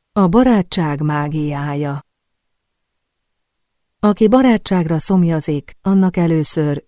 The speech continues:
jó baráttá kell válnia, a barátság fogalmának legmagasabb értelmében.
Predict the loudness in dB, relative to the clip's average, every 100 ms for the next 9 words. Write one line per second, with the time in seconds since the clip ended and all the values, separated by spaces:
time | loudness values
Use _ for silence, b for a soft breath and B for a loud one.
0 | _ 2 2 2 0 -2 -8 -8 -6 -6
1 | -6 -6 -4 -6 -6 -6 -6 -4 -6 -8
2 | b b b _ -2 2 2 2 -2 -4
3 | -6 -4 -4 -2 -2 -4 -4 -6 -8 -12
4 | _ -2 2 2 0 -4 -4 -6 -6 -6
5 | -6 -8 -10 -8 -8 -8 -8 -8 -10